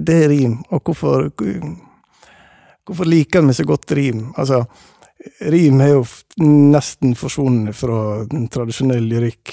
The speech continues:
for noen, for noen tiår siden, omtrent. Men det finnes jo fremdeles, det, det lever noe sterkt, for eksempel i denne musikalen som, eh, vi holder på med, og, ehm, og ungene, eh, de forstår jo veldig godt at rim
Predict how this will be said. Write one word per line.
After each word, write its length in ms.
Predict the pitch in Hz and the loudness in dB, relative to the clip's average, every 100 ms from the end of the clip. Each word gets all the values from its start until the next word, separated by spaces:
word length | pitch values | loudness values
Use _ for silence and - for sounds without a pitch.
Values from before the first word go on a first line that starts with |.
| - | -20
for 380 | - - - 123 | -20 -16 -8 -6
noen, 1160 | 110 - 120 110 110 117 113 110 117 117 117 120 | -6 -6 -6 -6 -6 -6 -8 -8 -10 -12 -12 -12
for 140 | - | -4
noen 240 | 127 - 135 | -4 -4 -6
tiår 320 | 131 123 123 | -2 0 0
siden, 320 | 123 110 113 127 139 - - - | -2 -6 -6 -8 -12 -16 -16 -8
omtrent. 460 | 123 123 110 - - | -8 -8 -10 -12 -6
Men 220 | 131 127 | -2 -2
det 100 | 131 - | -2 -2
finnes 260 | 170 - | -4 -4
jo 140 | 131 113 110 | -8 -8 -8
fremdeles, 720 | 127 139 143 107 107 - - 139 | -6 -2 -2 -2 -10 -14 -12 -12
det, 160 | 123 127 | -10 -10
det 140 | 135 139 | -6 -4
lever 240 | 139 151 | -2 -2
noe 80 | - | -2
sterkt, 260 | 165 139 - | -4 -4 -6
for 100 | 131 | -4
eksempel 340 | 139 - 113 | -4 -4 -8
i 60 | 113 | -6
denne 160 | 113 117 | -4 -4
musikalen 760 | 139 - - 127 113 107 202 190 | -6 -10 -8 -6 -6 -6 -6 -4
som, 240 | 147 139 | -6 -4
eh, 220 | 139 135 - - - - - - - - - | -4 -6 -10 -20 -20 -20 -20 -20 -20 -20 -8
vi 80 | 139 | -4
holder 220 | 139 135 | -4 -4
på 140 | 147 143 | -2 0
med, 240 | 156 180 - - | 0 -2 -6 -10
og, 260 | 151 135 127 | -4 0 0
ehm, 600 | 120 117 113 113 113 120 135 | 0 -2 -4 -4 -6 -8 -8
og 280 | 131 131 143 | -6 -4 2
ungene, 580 | 143 143 147 123 117 175 170 156 | 4 6 4 2 0 -2 -4 -4
eh, 260 | 120 113 113 120 | -6 -6 -8 -10
de 100 | 113 | -10
forstår 360 | - - 113 | -12 -10 -8
jo 80 | 113 | -8
veldig 240 | 113 117 117 | -8 -8 -10
godt 240 | - 131 | -10 -14
at 100 | - 117 | -10 -10
rim 240 | 110 | -8